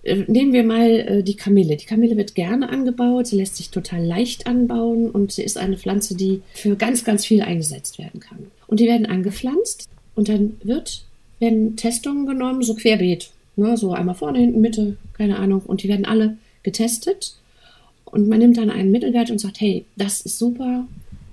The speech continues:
dieses Feld können wir nehmen als Medizinaltee. Ist diese, Mi-, dieser Mittelwert drunter, wird er verpackt als Genusstee und landet im Supermarkt.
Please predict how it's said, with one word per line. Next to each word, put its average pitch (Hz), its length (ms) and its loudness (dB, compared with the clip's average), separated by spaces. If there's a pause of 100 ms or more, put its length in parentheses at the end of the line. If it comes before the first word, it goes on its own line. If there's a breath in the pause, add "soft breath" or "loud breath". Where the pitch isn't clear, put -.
dieses 240 300 4
Feld 220 260 0
können 196 180 0
wir 190 80 0
nehmen 220 280 2
als - 220 -6
Medizinaltee. 190 840 -4 (1040 soft breath)
Ist 254 220 -2
diese, 240 280 4
Mi-, 233 200 4
dieser 226 240 2
Mittelwert 233 380 2
drunter, 262 480 0
wird 240 160 2
er 240 80 2
verpackt 240 500 -8
als 233 220 -2
Genusstee 240 640 2
und 214 160 -4
landet 190 380 -2
im 190 100 -2
Supermarkt. - 800 -12